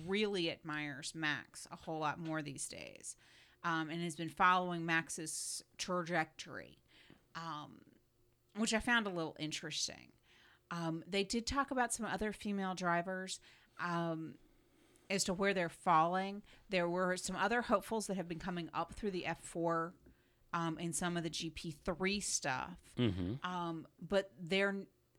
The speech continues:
Speaker 1: they've been, you know, hot items up until that point, but once they start to get to that level, they're not winning, and they're not placing high enough to get the notice.
Speaker 2: Yeah.
Speaker 1: And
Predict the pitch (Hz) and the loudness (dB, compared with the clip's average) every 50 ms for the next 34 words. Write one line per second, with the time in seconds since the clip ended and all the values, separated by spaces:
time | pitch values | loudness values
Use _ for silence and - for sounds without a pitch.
0 | - - 175 175 208 208 202 175 190 214 214 202 196 196 190 190 175 185 175 170 | -16 -8 -2 2 4 4 4 4 4 4 4 4 2 2 0 -2 -4 -6 -6 -6
1 | 170 - - - 226 220 220 233 - 190 196 196 202 208 196 202 196 196 190 190 | -6 -6 4 8 10 10 10 10 8 6 4 6 6 6 4 4 2 2 0 -2
2 | 190 185 - - - - 190 190 - 196 196 208 190 190 165 - - - 196 190 | -2 -2 -4 -4 -2 0 0 0 0 0 0 0 2 2 2 2 0 -2 -2 -2
3 | 185 190 180 180 147 165 185 175 - - 185 180 - 202 165 - 170 180 170 - | -2 -2 -4 -4 -4 -4 -4 -4 -4 -4 -4 -4 -4 -4 -4 -6 -8 -10 -8 -4
4 | - 165 170 170 170 165 - - 170 165 165 - 190 175 160 170 175 180 175 170 | -2 0 2 2 0 0 2 4 4 4 4 4 0 0 0 2 2 2 0 0
5 | - - - 160 165 170 175 170 170 170 175 170 - 156 147 147 151 151 147 165 | -2 -4 -4 0 0 2 2 2 4 4 4 4 2 0 -2 0 0 2 2 2
6 | 175 202 226 247 247 - - - - - - - - - - - 185 185 180 175 | 0 0 -2 -4 -6 -8 -14 -20 -20 -20 -20 -20 -20 -10 -6 -4 -2 0 0 0
7 | 175 180 175 175 - - - - - - 202 190 190 - - 180 170 165 - - | 2 4 4 4 2 0 -4 -8 -4 -2 0 0 0 -2 -4 -4 -6 -6 -8 -6
8 | - 175 170 175 175 170 170 165 156 - - 160 - 160 156 - 165 156 156 151 | -2 0 0 2 0 0 -2 -2 -4 -4 -8 -8 -6 -8 -6 -4 -4 -2 -2 -2
9 | 151 147 - 65 - - - 104 98 95 82 - - - - - - - 175 175 | -2 -4 -4 -8 -10 -6 0 2 4 4 4 2 -2 -10 -14 -10 -4 0 2 2
10 | 170 170 170 170 | 2 2 -2 -4